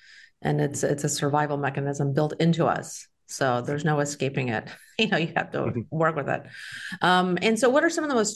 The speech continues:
Speaker 1: challenging aspects of, uh, radical emotional acceptance that you found?
Speaker 2: You know, I'll ask a, a patient, um,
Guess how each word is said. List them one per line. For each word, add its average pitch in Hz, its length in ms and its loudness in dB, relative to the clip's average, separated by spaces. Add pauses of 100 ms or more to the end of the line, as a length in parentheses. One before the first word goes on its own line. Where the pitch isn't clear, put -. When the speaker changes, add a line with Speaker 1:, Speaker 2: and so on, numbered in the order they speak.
Speaker 1:
challenging 170 600 2
aspects 123 720 -2
of, 139 440 0
uh, 131 440 0
radical 139 520 -2
emotional 139 380 -2
acceptance - 800 -6
that - 100 -10
you 139 100 -4
found? - 400 -6 (460)
Speaker 2:
You 123 160 4
know, 127 180 2
I'll 123 180 4
ask 120 280 -2
a, 110 460 0
a 110 100 0
patient, 110 580 -2
um, 101 540 -2